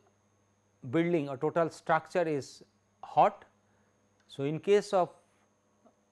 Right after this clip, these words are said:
the firefighter touches any hot surface, so how much heat is being transmitted from the hot surface to the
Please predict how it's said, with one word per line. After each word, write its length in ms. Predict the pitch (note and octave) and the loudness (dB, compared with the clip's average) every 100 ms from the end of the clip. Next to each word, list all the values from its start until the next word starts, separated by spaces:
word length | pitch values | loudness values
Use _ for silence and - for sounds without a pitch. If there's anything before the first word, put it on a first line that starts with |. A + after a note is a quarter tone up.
| - | -12
the 120 | C#3 | -8
firefighter 760 | C3 D3+ D3+ E3 D#3 D#3+ D3 - | 0 2 2 2 0 0 -2 0
touches 400 | C#3+ C3+ D3+ D3+ | -4 -2 -4 -4
any 240 | D3 C#3+ | -8 -6
hot 300 | C3+ C#3 F3 | -2 0 0
surface, 580 | - C#3+ A#2+ D#3 D#4+ - _ _ _ _ _ | 0 -6 -4 -6 -8 -10 _ _ _ _ _
so 120 | _ A#2+ | _ -2
how 160 | D3+ | 0
much 320 | F3+ A3 A3 - - | 0 -2 -4 -8 -6
heat 240 | E3+ E3 | -4 -2
is 240 | E3+ C3 - | -6 -6 -8
being 240 | D3 C#3+ | -8 -8
transmitted 720 | - D3 D3 - D#3+ E3+ D#3 - | -4 -4 -4 -8 -6 -4 -4 -6
from 380 | D3+ C#3 C3+ B2+ | -6 -6 -6 -10
the 100 | B2 | -4
hot 180 | C#3 - | -4 -2
surface 460 | D3 C3+ D3 A#2+ - | -6 -4 -10 -10 -12
to 260 | C#3+ C3 B2+ _ _ _ _ _ _ _ _ - _ _ | -10 -10 -12 _ _ _ _ _ _ _ _ -20 _ _
the 240 | B2 B2+ | -10 -8